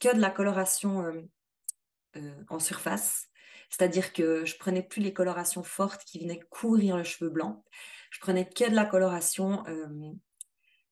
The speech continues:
bah, qui contenait pas, euh, des paraphélimendiamines, de la résorcine, euh, enfin voilà, et même clairement pas une oxydation en vrai. Donc, euh, donc là, je fais que, euh,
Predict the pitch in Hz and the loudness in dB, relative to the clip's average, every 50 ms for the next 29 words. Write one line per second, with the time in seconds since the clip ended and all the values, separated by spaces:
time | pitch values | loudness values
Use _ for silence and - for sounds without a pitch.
0 | _ _ _ _ - - _ _ _ _ _ _ _ _ _ _ _ _ - 147 | _ _ _ _ -20 -20 _ _ _ _ _ _ _ _ _ _ _ _ -2 0
1 | 170 160 160 - - 175 165 - - - 185 180 - 180 170 165 165 - - - | 0 0 0 -2 -8 -10 -10 -10 -4 -2 -2 0 0 0 -2 -2 -2 -2 0 2
2 | 170 175 180 175 165 156 151 151 151 151 - - _ _ - - 190 190 - 180 | 4 4 4 4 2 2 -2 -4 -8 -10 -14 -16 _ _ -2 2 2 2 4 2
3 | 165 165 160 - 170 160 160 160 160 160 156 156 151 147 151 156 156 160 160 156 | 0 -2 -2 -4 -4 -4 -4 -4 -4 -4 -4 -4 -4 -4 -4 -6 -6 -6 -6 -4
4 | 156 170 170 170 170 160 - 160 151 - - - - 160 160 160 165 170 165 - | -2 -2 -2 0 0 0 0 0 -2 -2 -4 -4 -2 -2 -2 -2 -2 -4 -8 -10
5 | - - - - - - _ _ 160 156 160 156 151 151 156 151 151 151 151 156 | -16 -20 -20 -20 -20 -20 _ _ -6 -6 -4 -4 -4 -6 -6 -4 -4 -4 -6 -6
6 | 160 156 151 - - - - _ _ _ _ _ _ _ _ _ _ _ _ _ | -6 -8 -10 -12 -14 -14 -16 _ _ _ _ _ _ _ _ _ _ _ _ _
7 | _ _ _ - - 135 135 139 147 147 - - - 165 165 180 175 175 156 - | _ _ _ -16 -14 -12 -8 -6 -4 -4 -4 -4 -4 -2 0 2 2 0 0 -4
8 | - - - - 190 185 180 180 180 175 170 - 180 180 170 - 156 165 165 165 | -8 -8 -2 0 2 2 4 2 2 0 0 2 2 2 2 0 -2 -6 -6 -6
9 | - - - 165 160 151 - - - 151 147 - _ _ _ _ - 151 147 147 | -4 -4 -2 -2 0 0 0 -2 -2 -6 -10 -14 _ _ _ _ -8 -6 -6 -6
10 | 135 135 123 - _ _ _ _ _ _ _ _ _ _ - - _ - - - | -6 -8 -10 -12 _ _ _ _ _ _ _ _ _ _ -20 -20 _ -20 -20 -20
11 | - - _ _ _ _ _ _ _ _ _ _ _ _ _ _ _ _ _ _ | -20 -20 _ _ _ _ _ _ _ _ _ _ _ _ _ _ _ _ _ _
12 | - 170 190 202 196 190 - - 185 170 170 170 170 170 170 170 170 170 170 165 | -2 4 6 8 8 6 6 6 6 6 8 8 6 6 4 2 0 -2 -2 -4
13 | 214 - _ _ _ _ _ - 208 180 180 170 - 185 185 202 208 - - - | -4 -8 _ _ _ _ _ -6 -2 -2 0 2 2 4 4 4 2 0 0 -2
14 | 214 - - - 214 101 101 101 101 98 - - - - | -2 0 2 4 4 4 4 2 0 -2 -6 -8 -10 -10